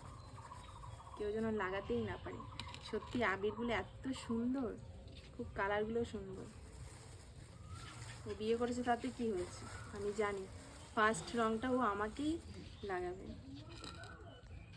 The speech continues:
সত্যি আজকে আমি অনেক, অনেক খুশি, অনেক।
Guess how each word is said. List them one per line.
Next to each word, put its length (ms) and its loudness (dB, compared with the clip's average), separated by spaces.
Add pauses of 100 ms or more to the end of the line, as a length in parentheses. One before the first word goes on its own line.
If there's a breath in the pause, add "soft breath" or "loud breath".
(180)
সত্যি 320 -4
আজকে 240 0
আমি 180 2
অনেক, 520 -2
অনেক 440 -2
খুশি, 260 -4
অনেক। 280 -4